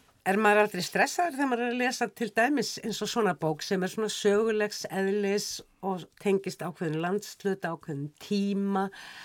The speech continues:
að, eh, að verða að, að nýta þetta einhvern veginn?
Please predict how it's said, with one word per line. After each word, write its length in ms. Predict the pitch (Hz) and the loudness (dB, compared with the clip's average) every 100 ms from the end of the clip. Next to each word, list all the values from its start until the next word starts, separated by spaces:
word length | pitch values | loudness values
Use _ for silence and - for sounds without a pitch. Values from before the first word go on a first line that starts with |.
| - - | -18 -14
að, 420 | - 180 175 151 180 | -4 0 0 -2 -4
eh, 260 | 185 180 - - _ _ _ _ _ | -2 -2 -6 -16 _ _ _ _ _
að 140 | 180 160 | -6 -2
verða 580 | 170 196 220 190 185 180 | 0 0 2 2 2 2
að, 120 | - | -4
að 180 | 160 170 - | -4 -4 -6
nýta 460 | 185 185 262 - - | 0 2 2 -2 -2
þetta 260 | 185 147 135 | -2 -6 -8
einhvern 260 | 113 135 135 | -10 -10 -10
veginn? 260 | 117 110 | -12 -14